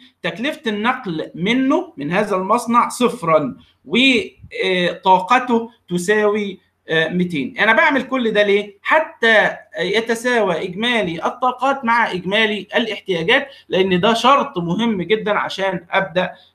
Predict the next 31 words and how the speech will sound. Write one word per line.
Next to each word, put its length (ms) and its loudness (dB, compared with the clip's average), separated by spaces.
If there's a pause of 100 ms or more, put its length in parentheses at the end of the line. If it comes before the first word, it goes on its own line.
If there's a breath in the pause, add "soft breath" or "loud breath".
(140)
آه، 240 4
بإعداد 840 0
جدول 560 -2
النقل 360 -2 (260)
المبدئي. 460 -2 (200 soft breath)
كده 180 2
احنا 180 0
خدنا 560 -2 (100)
طريقة 520 0 (200)
النقل، 640 -2
آه، 540 2
أو 200 -2
إعداد 340 2
نموذج 360 -2
النقل 300 -2
المبدئي 540 -2
وفقا 600 0 (200)
لطريقة 360 -4
الركن 260 -6
الشمالي 360 -4
الشرقي، 500 -2 (440 loud breath)
آه، 40 2 (180)
اللي 160 0
هو 140 6
ببدأ 420 2
بأول 360 4
خلية 360 2
ألف 400 -2 (200)
واحد 420 -2
ب 180 -4
واحد 420 -2